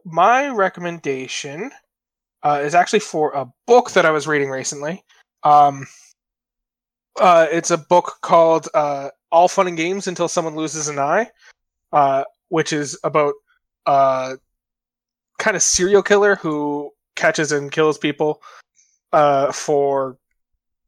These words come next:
being a bit too obsessed with modern day media is how I'm gonna choose to phrase that, because I don't wanna get into too much of the, like, plot twists and stuff, but it's a really interesting kind of murder mystery,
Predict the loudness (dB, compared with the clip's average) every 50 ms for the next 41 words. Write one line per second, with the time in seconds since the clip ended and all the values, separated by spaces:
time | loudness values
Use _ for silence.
0 | _ _ _ -6 -6 -4 -4 -2 0 0 -2 -2 -2 -6 -6 -6 -2 -2 -2 -2
1 | -2 -2 -4 -4 -4 -4 _ -2 2 2 2 2 0 -2 -2 -2 -2 -2 -2 -4
2 | -2 0 4 4 4 4 2 -2 _ -20 -20 _ _ _ _ -6 -4 -2 0 0
3 | 0 0 2 0 0 0 -2 -4 -4 -2 -2 -2 0 -2 -6 -4 0 2 2 2
4 | 2 2 2 2 2 2 0 -2 _ _ _ _ _ _ _ _ _ _ _ -10
5 | -6 -4 -2 0 0 0 0 0 -2 0 0 -2 -2 -2 -4 -6 -8 -6 -6 -4
6 | -4 -4 -2 -2 -2 -2 -4 -8 -14 -8 -4 -2 -2 0 -2 -2 -4 _ -4 0
7 | 0 0 0 0 _ -4 -4 -4 -4 -4 -8 -4 0 2 2 2 2 0 0 4
8 | 2 2 2 4 0 2 2 2 2 2 2 2 0 0 2 0 0 0 -2 -2
9 | -2 0 0 -2 -2 0 0 2 2 2 0 0 0 -2 -2 -2 -2 -2 -2 -2
10 | -2 -6